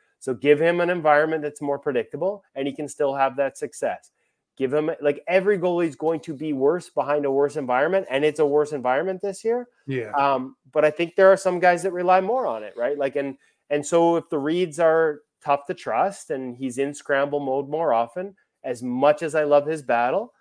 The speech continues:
Speaker 1: y-, the earlier and more often you end up in goalie nine one one mode, the more chances you're gonna get exposed. 'Cause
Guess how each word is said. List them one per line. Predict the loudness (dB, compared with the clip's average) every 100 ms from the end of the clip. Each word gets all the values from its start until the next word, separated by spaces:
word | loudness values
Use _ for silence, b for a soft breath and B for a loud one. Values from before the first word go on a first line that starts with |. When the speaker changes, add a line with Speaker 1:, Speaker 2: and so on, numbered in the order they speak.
| _ _
Speaker 1:
y-, | -18 -8 -4 -4 -2
the | -4 -4
earlier | 0 2 4 2 2 0 0
and | -2
more | -2 2 4
often | 2 -2 -2
you | 0
end | 2 0
up | -2
in | -6
goalie | -2 0 0
nine | 0 0
one | -2 -4
one | -4 -2
mode, | -2 -2 -4 -8
the | -6 -6 -4
more | -4 -4
chances | -2 -4 -4 -6 -2
you're | -2
gonna | -2 0
get | 0
exposed. | -2 -6 -4 -2 -2 -4 -6
'Cause | -6